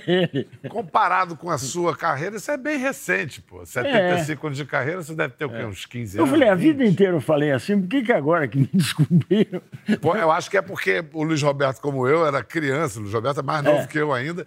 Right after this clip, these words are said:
Speaker 1: Ele
Speaker 2: e já via
Speaker 1: tinha
Speaker 2: aquele Léo
Speaker 1: ouvido.
Speaker 2: Batista. Então, marcante porque marcou muitas gerações. Léo, você, você é de que dia mesmo? Teu aniversário é que dia?
Speaker 1: Vinte e dois de julho.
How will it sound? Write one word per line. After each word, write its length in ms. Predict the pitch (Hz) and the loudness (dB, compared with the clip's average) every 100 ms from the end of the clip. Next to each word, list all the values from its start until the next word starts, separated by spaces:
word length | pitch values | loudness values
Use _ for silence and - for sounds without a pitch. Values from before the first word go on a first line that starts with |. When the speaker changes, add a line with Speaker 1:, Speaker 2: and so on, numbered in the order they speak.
| - | -6
Speaker 1:
Ele 160 | 123 123 | 0 0
Speaker 2:
e 20 | |
já 240 | 110 143 | 0 0
via 480 | 135 92 87 139 151 | -2 -6 -8 -2 0
Speaker 1:
tinha 20 | |
Speaker 2:
aquele 280 | 143 135 127 | 2 2 0
Léo 180 | 120 156 | 2 2
Speaker 1:
ouvido. 100 | 135 | 2
Speaker 2:
Batista. 580 | 143 123 - 127 139 120 | -2 -4 -6 -6 -4 -6
Então, 240 | 101 127 - - - | -8 -8 -10 -16 -8
marcante 1200 | 113 151 185 202 185 143 - 165 175 196 - 233 | 0 2 2 2 -2 -4 -2 2 2 0 -4 -12
porque 340 | 220 180 196 | -12 -8 -6
marcou 1040 | 175 175 165 - - - 156 160 165 170 165 | -4 0 0 -2 -10 -2 2 4 6 4 2
muitas 320 | 151 151 151 | 0 -2 0
gerações. 540 | 127 113 95 104 87 180 - _ _ | 0 0 -2 -8 -12 -14 -16 _ _
Léo, 280 | 131 165 131 | -2 0 0
você, 480 | 104 135 - 170 160 | -4 -8 -4 -2 -2
você 260 | 147 123 156 | -4 -6 -2
é 80 | 156 | -2
de 180 | 117 127 | -4 -12
que 120 | 131 | -12
dia 320 | 92 123 151 | -12 -10 -8
mesmo? 280 | 117 147 117 | -6 -8 -4
Teu 100 | 131 | -4
aniversário 460 | 123 120 101 135 127 | -2 -4 -4 -2 4
é 20 | |
que 60 | |
dia? 80 | 175 | 4
Speaker 1:
Vinte 120 | 170 151 | 4 2
e 40 | |
dois 440 | 117 165 185 147 | 4 4 4 2
de 120 | 113 135 | 0 0
julho. 560 | 139 170 147 127 98 | 4 6 6 2 0